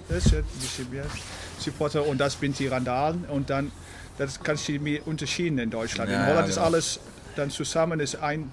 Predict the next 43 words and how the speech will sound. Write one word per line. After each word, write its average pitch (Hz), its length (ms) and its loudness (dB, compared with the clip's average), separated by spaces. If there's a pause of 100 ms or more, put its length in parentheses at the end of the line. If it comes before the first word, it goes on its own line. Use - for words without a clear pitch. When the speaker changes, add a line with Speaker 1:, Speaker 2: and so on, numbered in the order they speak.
Speaker 1:
ja, 127 220 -2
ein 127 160 0
Pot 131 240 -6
nass, 131 260 -2
sagen 127 240 -2
wir 120 60 0
dann 120 140 -2
in 120 120 -2
Holland, 123 320 0
dann 120 140 0
ist 120 180 -4
das 139 100 0 (540)
<laughs> - 540 6
und, 160 260 6
äh, 156 380 8 (360)
ja, 175 240 10
und 156 60 4
dann 160 240 4
wieder 170 200 8
dann 156 200 6
jetzt 151 300 4
dann 147 140 4
geht, 170 240 8
dann 143 100 4
ist 151 160 0
es 156 60 -2
dann 139 160 0
einfacher 156 560 4
vor 139 220 0
dem 131 200 2
Bürgermeister, 139 580 2
um 127 80 0
zu 135 60 -2
sagen, 131 340 2
von 127 280 4
kein 127 280 0
Ausweisfest 131 880 0
oder 131 260 0
nur 143 280 4
mit 131 200 2
dem 127 160 2
Bus 139 260 0
zum 127 340 0